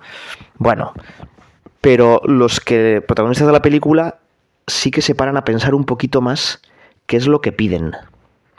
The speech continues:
Y, y lo piensan bastante. Tú también, nosotros no tenemos una piedra de los deseos, tenemos al mismo Dios,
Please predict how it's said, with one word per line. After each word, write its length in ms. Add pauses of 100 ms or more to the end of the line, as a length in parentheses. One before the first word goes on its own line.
(1800)
Y, 400
y 80
lo 160
piensan 380
bastante. 600 (2250)
Tú 180
también, 500 (1400)
nosotros 260
no 80
tenemos 320
una 160
piedra 260
de 80
los 160
deseos, 680
tenemos 360
al 80
mismo 320
Dios, 500